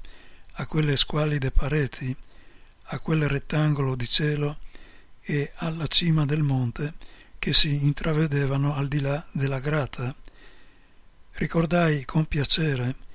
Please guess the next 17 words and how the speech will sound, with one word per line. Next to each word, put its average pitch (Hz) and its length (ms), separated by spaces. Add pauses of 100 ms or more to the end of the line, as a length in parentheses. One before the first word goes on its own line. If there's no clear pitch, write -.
(340)
il 143 140
tepore 156 480
della 139 200
cella, 123 560 (600)
il 143 180
piccolo 165 400
commercio 147 540
intrapreso 143 760 (440)
con - 180
le 139 100
guardie 147 420
carcerarie 135 920 (600)
per 147 180
ottenere 151 540
generi 147 440
di 127 120
conforto, 127 840